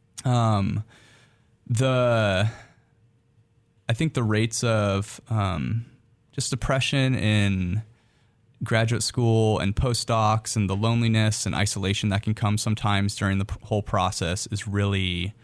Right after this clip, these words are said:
um, striking to me. And so I think my first piece of advice would just be get involved, um, either on campus, with your lab, other people in your department.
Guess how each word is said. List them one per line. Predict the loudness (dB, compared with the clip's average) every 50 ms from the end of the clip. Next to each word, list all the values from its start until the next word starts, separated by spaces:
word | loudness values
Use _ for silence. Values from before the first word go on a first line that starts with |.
| -20 _ _ _ _ _ _ _ _ -4
um, | -2 0 0 0 -2 -4 -4 -6 -6 -6 -6 -8 -10 _ _ _ _ _ _ _ _ _ _ _ _ _ _ -20 _ _ -10
striking | -8 -4 -2 -2 -2 -2 -2 -4
to | -4 -2
me. | -2 -2 0 -2 -4 -6 -10 -8
And | -4 -2 -2 -2
so | 0 0 0 2 2 2 0 0 0
I | -2 -2
think | 0 0 0 0 -2 -4 -10 -14 _
my | -6 -4
first | -2 -2 -2 -2 -2
piece | -2 -4 -2
of | -2 -2
advice | 0 0 2 2 2 2 0
would | 0 0
just | 0 0 0
be | 0 -2 -2 -2 -2 -2
get | 0 0
involved, | 2 2 2 2 2 2 2 0 -2 -6 -12 -20 -20 -20 -20 _ _ _ -20 _ _ _ -4
um, | 0 2 4 4 4 4 4 2 2 2 0 -2 -2 -6 -8 -18 _ _ _ _ _ -4
either | -2 0 0 0
on | 0 0 0 -2
campus, | -2 -2 0 0 0 0 0 0 0 0 0 0 0 -2 -2 -4 -4 -4 -4 -4
with | -4 -4 -4 -2
your | -2 -2
lab, | 0 0 2 2 2 2 2 2 2 2 2 2 0 0 -2 -4 -4
other | -2 -2
people | -2 -2 -4 -4 -2 -2
in | 0 0
your | 0
department. | 0 -2 -2 -2 0 0 2 2 2 2 0 0 -2